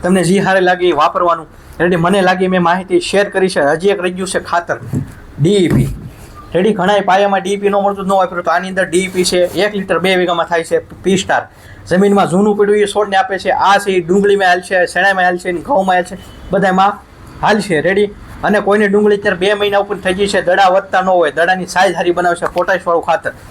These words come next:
તો એ આ છે ડીપીએ પ્લસ. અત્યારે સફેદ ડુંગળીમાં સારા ભાવ છે. આજ લગભગ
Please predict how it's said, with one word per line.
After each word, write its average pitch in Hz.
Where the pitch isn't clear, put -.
તો 175
એ 196
આ 190
છે 196
ડીપીએ 196
પ્લસ. 180
અત્યારે 190
સફેદ 190
ડુંગળીમાં 196
સારા 190
ભાવ 175
છે. 175
આજ 175
લગભગ 185